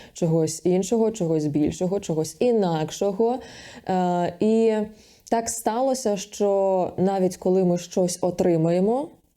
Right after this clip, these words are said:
отримуємо, е, ця радість від, е, цього, від отриманого, вона не, не йде довго. Вона, ну, не, не довго, вона досить коротка,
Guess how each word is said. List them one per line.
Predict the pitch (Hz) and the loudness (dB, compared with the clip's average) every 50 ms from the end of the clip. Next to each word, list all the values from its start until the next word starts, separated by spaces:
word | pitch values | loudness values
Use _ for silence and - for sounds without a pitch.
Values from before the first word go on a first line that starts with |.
| _ _ _ _ _ | _ _ _ _ _
отримуємо, | 185 185 185 - 175 160 151 156 160 165 180 214 247 247 - - - - - - - - - | -2 -2 0 0 0 0 0 0 2 2 2 0 -2 -4 -8 -18 -20 -20 -20 -20 -16 -6 -4
е, | 190 190 180 180 180 175 | -2 0 0 0 0 -2
ця | - - 233 220 208 220 - | 0 0 0 0 0 -2 -2
радість | 196 214 214 202 190 165 151 156 151 151 - - | 0 0 0 0 0 0 0 0 -2 -2 -2 -2
від, | 160 160 170 165 151 147 160 | 2 2 4 2 2 2 2
е, | 165 156 156 156 156 151 147 143 143 95 80 - - - - _ - - - _ _ - - | 2 2 2 2 2 2 2 2 2 0 0 -2 -4 -8 -16 _ -20 -20 -20 _ _ -14 -4
цього, | - 196 170 156 160 156 190 240 302 320 | -2 0 0 0 0 0 0 -2 0 0
від | 233 233 226 226 | 0 0 0 0
отриманого, | - 226 226 226 226 226 220 214 214 214 214 202 214 214 214 220 214 - - - - - - _ | -2 -2 2 2 2 2 2 2 0 0 0 0 0 -2 -2 -4 -6 -12 -20 -20 -20 -20 -20 _
вона | - 208 247 285 339 359 370 349 - - - _ - _ _ _ _ _ _ _ - | 0 0 2 2 2 0 -2 -4 -6 -8 -14 _ -20 _ _ _ _ _ _ _ -2
не, | - 285 294 294 285 285 285 277 277 277 277 269 262 - - | 0 2 2 2 2 2 0 0 0 0 0 -2 -2 0 0
не | 254 254 247 | 2 2 2
йде | 247 220 214 240 214 | 2 2 2 2 4
довго. | 185 185 175 151 139 143 139 147 143 151 | 4 2 2 2 0 -2 -2 -2 -2 -2
Вона, | 160 175 208 233 233 - | 0 0 0 0 0 0
ну, | 202 196 175 | 0 0 2
не, | 170 185 208 | 2 2 2
не | - - 196 208 | 2 2 2 2
довго, | 180 185 214 247 254 247 220 196 | 2 2 2 2 2 2 2 2
вона | 196 190 196 196 | 2 2 2 2
досить | 175 165 190 190 185 185 170 - | 2 2 0 0 0 -2 -4 -2
коротка, | - - 196 220 240 269 294 294 294 - 262 247 240 240 | -2 0 2 2 2 0 0 -2 -4 -4 -2 -2 -2 -2